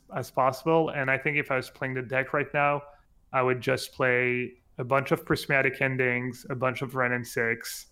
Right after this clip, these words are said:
and, you know, maybe one or two Grazer, one or two Explore.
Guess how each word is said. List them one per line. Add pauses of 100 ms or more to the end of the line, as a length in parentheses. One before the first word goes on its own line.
(760)
and, (140)
you
know,
maybe
one
or
two
Grazer,
one
or
two
Explore.